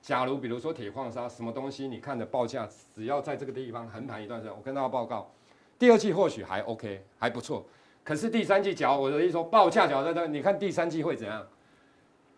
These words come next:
所以这个就是景气循环股的特性啊，因为那个我没拿出来。为什么第一季会好？因为成品的报价来，成品的价格会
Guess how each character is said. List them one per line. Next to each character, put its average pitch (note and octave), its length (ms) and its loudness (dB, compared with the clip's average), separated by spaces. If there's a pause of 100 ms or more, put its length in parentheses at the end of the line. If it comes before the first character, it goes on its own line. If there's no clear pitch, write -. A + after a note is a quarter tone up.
(140)
所 A#3 280 12
以 C4+ 140 12
这 A#3+ 100 4
个 A3 100 8
就 A3+ 100 10
是 A#3 100 8
景 A#2+ 240 -2
气 F#3 180 0
循 D3+ 220 -2
环 E3+ 160 0
股 A2 140 -6
的 G#2+ 100 -8
特 C#3 220 -2
性 C3 200 -8
啊， A#2 80 -4
因 G3 100 0
为 A3+ 60 2
那 A#3 120 6
个 G3 80 4
我 D3 40 4
没 C#3 120 2
拿 D#3 160 4
出 F#3 100 0
来。 F#3+ 60 4
为 B3 100 6
什 A3+ 100 2
么 F3+ 60 0
第 A3+ 180 2
一 A3+ 60 4
季 G3 360 -2
会 G#3 200 4
好？ B2+ 140 0
因 G3+ 80 0
为 A3 200 2 (380)
成 F#3 260 4
品 E3 220 2
的 C#3 220 -2 (140)
报 G3 200 6
价 F3 220 4
来， - 160 2 (340)
成 F#3 160 2
品 G3+ 100 4
的 C#3+ 80 2
价 F3 220 4
格 A#2+ 180 -2
会 D3+ 240 0